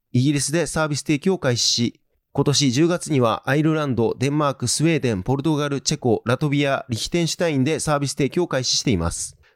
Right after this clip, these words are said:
なお、アイルランドでブイエーエスピーとして登録を受けた暗号資産取引所はジェミナイが初の事例となっています。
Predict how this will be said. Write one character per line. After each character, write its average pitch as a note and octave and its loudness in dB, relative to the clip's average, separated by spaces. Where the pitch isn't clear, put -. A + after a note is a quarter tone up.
な F3 4
お、 B2+ 2
ア F#3 4
イ G#3 2
ル G#3+ 2
ラ G#3 0
ン F#3 -2
ド D#3 2
で F3 -2
ブ C#3+ 2
イ F#3+ 4
エ F#3 2
ー - 2
エ F3+ 0
ス - -4
ピ F3+ 0
ー - 0
と C#3 -2
し - -6
て D#3 -4
登 D3+ 0
録 D3+ -2
を D3 0
受 C3+ -2
け - -4
た C#3 -2
暗 D3 0
号 D3 -2
資 - -2
産 C3+ -2
取 B2+ -4
引 B2 -10
所 B2+ 0
は C#3 2
ジ B2+ -2
ェ - 0
ミ C3 0
ナ A#2 2
イ A#2+ 0
が D3 -2
初 C3 -4
の F3+ 0
事 B2 -2
例 D3 0
と F3+ -4
な D3 0
っ - -10
て F2+ -4
い D#2+ -4
ま D2+ -4
す。 - -8